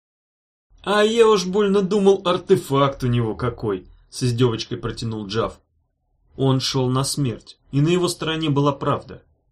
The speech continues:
На чьей стороне правда и кто идёт умирать, непобедим. Но если и правда на твоей стороне, а умирать ты не идёшь, значит и шансов на победу нет, сказал Меф.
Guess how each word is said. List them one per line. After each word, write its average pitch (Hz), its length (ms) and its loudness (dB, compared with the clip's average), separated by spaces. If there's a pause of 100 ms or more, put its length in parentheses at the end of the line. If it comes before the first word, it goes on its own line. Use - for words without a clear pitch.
(340)
На 117 140 0
чьей 117 260 -4
стороне 110 400 -6
правда 113 400 -4
и 113 220 -10
кто 123 280 0
идёт 120 220 -2
умирать, 127 480 -2 (300)
непобедим. 117 720 -4 (440)
Но 127 120 0
если 139 360 2
и 131 40 2
правда 131 460 -2
на 98 120 -10
твоей 113 300 -2
стороне, 120 580 -4 (200)
а 135 120 2
умирать 156 540 2
ты 113 120 -8
не 120 280 0
идёшь, 160 380 -4 (260)
значит 165 480 -4
и 165 60 -8
шансов 143 520 -4
на 104 120 -12
победу 113 380 -2
нет, 117 320 -2 (200)
сказал 113 440 -6
Меф. 110 300 -10